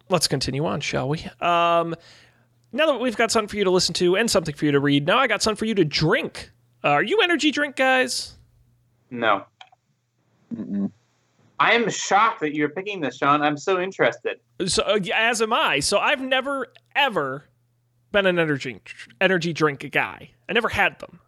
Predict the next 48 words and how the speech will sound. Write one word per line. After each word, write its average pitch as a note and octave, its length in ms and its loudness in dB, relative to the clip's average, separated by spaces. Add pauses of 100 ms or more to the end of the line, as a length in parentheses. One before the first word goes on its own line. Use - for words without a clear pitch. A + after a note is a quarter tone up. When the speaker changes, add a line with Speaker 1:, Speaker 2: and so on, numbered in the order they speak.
(120)
Speaker 1:
Never B3 160 2
had B3 80 0
any A3 120 2
interest D#3 280 -4
in F#3+ 60 2
any A3 200 2
energy E3+ 320 -4
products - 720 -8 (640)
because F3 260 2
my E3 120 6
brain G#3 320 4
is F3 180 -2
sensitive, C3+ 640 -2
and D3+ 140 -2
when D3+ 120 4
you D3 80 4
put F3+ 140 2
chemicals E3 400 0
in D3+ 80 0
it, C#3+ 100 0 (280)
it E3 200 0
doesn't D3 280 2
work C#3+ 220 -2
right. - 320 -8
So E3 400 0 (540)
I've D#4 100 -2 (120)
never C#4+ 120 4
been B3 160 4
to D#3+ 120 2
it, C#3+ 100 -4
but C#4 340 2
I F#3+ 80 2
started G3 380 -2
working G3+ 340 0
in E3+ 60 2
a D#3+ 40 2
business F3 520 0 (120)
where F3 260 0 (260)
everybody G3 520 2
is D3+ 160 0
energy C3+ 300 -2
drink - 260 -16
people. - 420 -18 (1000)
And F#3+ 200 4
then F3+ 140 4
I B3+ 200 6
Speaker 3:
Oh. G#3 100 2
Speaker 1:
felt F3 460 2